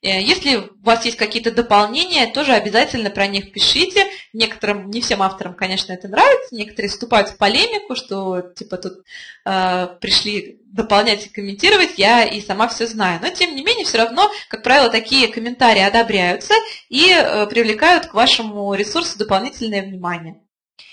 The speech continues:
А, следующий способ — это участие в конкурсах Благосферы и организации своих.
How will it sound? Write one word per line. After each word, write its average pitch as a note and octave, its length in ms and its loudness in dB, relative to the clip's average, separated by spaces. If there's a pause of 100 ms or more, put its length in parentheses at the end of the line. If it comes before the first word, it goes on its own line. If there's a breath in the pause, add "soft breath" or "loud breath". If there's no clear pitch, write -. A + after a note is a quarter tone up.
(360 loud breath)
А, G#3 180 2
следующий F4 440 2
способ — A#3+ 500 2
это E4+ 220 2
участие D4 500 4
в G#3+ 100 -4
конкурсах A#3 560 -2
Благосферы G#3+ 680 2
и A#3 60 4
организации B3+ 720 2
своих. A3 520 0